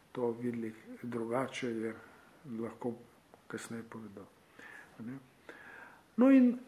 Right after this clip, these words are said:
nekaj je treba povedati, a ne. Takrat, ko se je študij filozofije pripravljal, je tedanji rektor dvakrat zastavil s-, svoje ime, pa še kaj drugega, ne,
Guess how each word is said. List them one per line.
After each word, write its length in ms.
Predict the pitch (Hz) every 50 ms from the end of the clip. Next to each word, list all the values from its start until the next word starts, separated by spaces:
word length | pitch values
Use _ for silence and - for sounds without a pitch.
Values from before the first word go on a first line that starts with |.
| - - - - - -
nekaj 400 | - 247 233 247 254 247 - 233
je 60 | 214 226
treba 320 | 220 240 233 196 220 196 208 214
povedati, 600 | - 165 165 214 226 196 - 131 110 - - 113
a 40 | 113
ne. 300 | 127 160 202 240 254 233 247 - - 247 220 -
Takrat, 440 | - 160 - - 240 240 240 240 -
ko 180 | - - 233
se 280 | 208 - - 196 196 185
je 140 | 180 175 156
študij 580 | - - - - 254 254 202 220 202 185 185 175 - - - -
filozofije 960 | - 156 147 143 127 135 135 123 - - 208 202 196 196 180 165 160 156 - - - - - - - - - -
pripravljal, 640 | - - 127 117 - 190 233 226 185 139 117 98 98 95 - - - - _ _ _ _ _ - - - - - - - - - - -
je 340 | - 123 120 117 113 110 - - - - - _ _ _ _ - _ -
tedanji 560 | - 135 120 180 208 226 240 233 226 202 170
rektor 540 | 156 151 117 - - - - 107 92 - - - - - - - - - - - _ _ _ - - - - - - - - -
dvakrat 480 | 143 147 185 185 180 - 175 170 156
zastavil 720 | 139 143 143 135 - - - 180 170 160 160 151 147 143 123
s-, 160 | - - - - - - - - - - - - - - - - - _ - -
svoje 600 | - - - 165 165 165 160 160 151 147 143 143 139
ime, 320 | 139 147 160 175 175 143 - -
pa 100 | 117 139
še 180 | - - 151 135
kaj 200 | - 160 156 143 135 147
drugega, 640 | 180 226 240 214 165 160 - 170 156 139 120 117
ne, 280 | 120 135 190 220 226